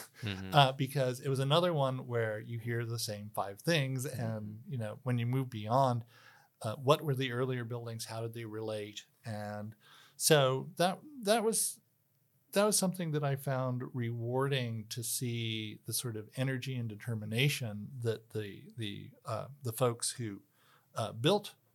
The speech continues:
Speaker 1: Paul Quinn College had. And one of the most visionary things happened in the early nineteen twenties when they, uh, uh, de-, decided to hire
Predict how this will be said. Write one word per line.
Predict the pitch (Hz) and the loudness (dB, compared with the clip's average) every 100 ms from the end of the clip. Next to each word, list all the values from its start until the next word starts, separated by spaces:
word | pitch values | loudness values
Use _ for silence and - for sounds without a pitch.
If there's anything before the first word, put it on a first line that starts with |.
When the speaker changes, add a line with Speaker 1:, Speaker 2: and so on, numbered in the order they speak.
| _ - | _ -10
Speaker 1:
Paul | 117 101 | -8 -8
Quinn | - 101 101 | -10 -12 -12
College | - 104 98 98 - - - | -12 -10 -10 -12 -16 -18 -6
had. | 147 147 120 101 - _ - - _ - | -2 -2 -2 -10 -16 _ -20 -20 _ 2
And | 147 143 143 135 | 4 4 0 -2
one | 156 160 | 0 2
of | 185 | 2
the | 170 | 4
most | 151 135 - - | 2 2 -2 -4
visionary | 123 123 151 220 131 104 | -4 0 2 2 0 -2
things | - 95 101 - | -8 -10 -10 -8
happened | 110 104 107 101 110 _ - | -8 -8 -10 -12 -14 _ -2
in | 143 147 143 139 - _ _ _ _ _ _ _ - - - | 0 4 4 2 -2 _ _ _ _ _ _ _ -16 -10 0
the | 143 | 2
early | 135 120 120 | 4 2 0
nineteen | 110 110 107 104 | -2 -6 -12 -8
twenties | - 190 185 117 113 - | -2 0 0 -4 -6 -2
when | 127 | 0
they, | 127 123 120 120 - _ - | 0 0 -2 -6 -12 _ -4
uh, | 120 107 - _ _ - 233 220 151 - - | -2 -2 -6 _ _ -20 -18 -14 -14 -14 -4
uh, | 120 107 | -2 -2
de-, | 117 107 - 160 | -2 -4 -4 -2
decided | 117 - 127 135 131 | 0 2 2 0 -2
to | 135 | -4
hire | 131 113 117 | -2 -2 -4